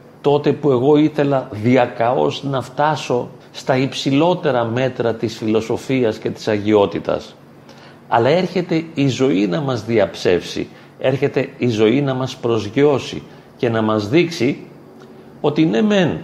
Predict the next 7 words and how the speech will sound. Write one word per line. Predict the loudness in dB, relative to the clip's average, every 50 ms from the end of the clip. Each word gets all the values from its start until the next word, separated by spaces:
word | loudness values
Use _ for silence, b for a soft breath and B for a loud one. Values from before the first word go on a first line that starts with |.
| -6
έχουμε | -4 -4 -2 -2 -2 -2 -2
κάποια | 0 0 -2 0 0 -4 -4
χαρίσματα, | -4 -2 0 0 2 2 2 0 0 0 0 -2 0 0 0 0
κάποια | 0 0 -2 0 0 -2 -2
προτερήματα, | -2 0 -2 -2 0 0 0 2 2 2 0 0 0 0 0 0 -2
κάποιες | -2 0 -2 -2 0 0 -2 -2 -2 -2
δυνατότητες. | -4 -2 -2 -2 -4 -2 -2 0 0 0 0 -2 -4 -2 -2 -4 -4 -6 -10